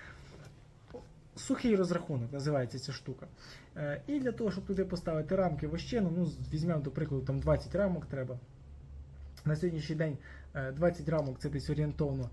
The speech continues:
е, плюс-мінус триста гривень, самі рамки. Е, і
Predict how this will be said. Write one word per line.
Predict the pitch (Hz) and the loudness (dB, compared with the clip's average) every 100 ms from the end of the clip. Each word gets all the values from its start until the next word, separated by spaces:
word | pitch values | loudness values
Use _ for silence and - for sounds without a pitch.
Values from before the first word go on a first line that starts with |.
| - - 139 | -8 -10 -6
е, | 135 | -6
плюс-мінус | 131 170 156 151 131 120 | -4 -4 0 0 0 0
триста | 151 139 - | 0 0 0
гривень, | 131 226 226 - | 0 0 0 -2
самі | - 170 160 143 | 2 4 4 4
рамки. | 143 143 139 156 - - - - | 2 -2 -6 -8 -10 -14 -12 -8
Е, | 139 131 135 135 139 - | -4 -2 -4 -4 -6 -2
і | 196 196 196 190 190 185 185 180 | -2 0 -2 -4 -6 -6 -4 -2